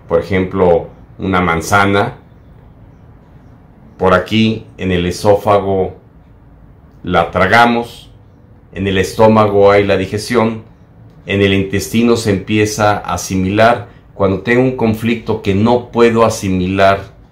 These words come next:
ejemplo, la muerte del familiar, el divorcio, el asalto, eh, que perdí mi negocio, que, eh, perdí la economía,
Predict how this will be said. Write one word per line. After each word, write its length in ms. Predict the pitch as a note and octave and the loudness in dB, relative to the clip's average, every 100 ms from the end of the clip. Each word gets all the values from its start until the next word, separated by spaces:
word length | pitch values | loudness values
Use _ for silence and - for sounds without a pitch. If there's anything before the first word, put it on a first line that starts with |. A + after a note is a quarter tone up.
| - - | -20 -20
ejemplo, 460 | - - G2 G2+ F2+ | -20 -4 0 0 0
la 100 | E2 | -2
muerte 280 | F2+ F#2+ G2 | 0 0 -2
del 80 | F2 | -4
familiar, 500 | E2+ E2 E2 F2+ F#2+ | -4 -2 0 2 0
el 140 | F#2 | -2
divorcio, 540 | D#2+ D2+ F2+ F#2 - | -4 -2 0 -2 -4
el 80 | E2 | -4
asalto, 840 | D2 - E2 F2+ G2+ F2+ F2+ D2+ D2+ - - - - - | -4 -2 0 2 0 -4 -4 -4 -6 -18 -20 -20 -20 -8
eh, 380 | F2 F2 F2 - | -4 -2 -4 -4
que 100 | E2+ | -4
perdí 280 | E2+ E2+ | -2 0
mi 120 | F2+ F#2 | 0 0
negocio, 840 | F2 D#2 F2+ G2+ G2+ G2 F2+ - | 0 2 4 4 2 -2 -4 -4
que, 540 | - E2 E2 D#2+ D#2 - - - - | -8 -6 -4 -4 -4 -10 -20 -20 -8
eh, 240 | E2 E2 | -6 -4
perdí 280 | E2+ E2+ F#2+ | -4 -2 0
la 100 | F#2+ | 0
economía, 800 | F2 F2+ E2+ E2+ F2+ F2 F2+ G2 | -2 -2 0 0 2 2 0 -4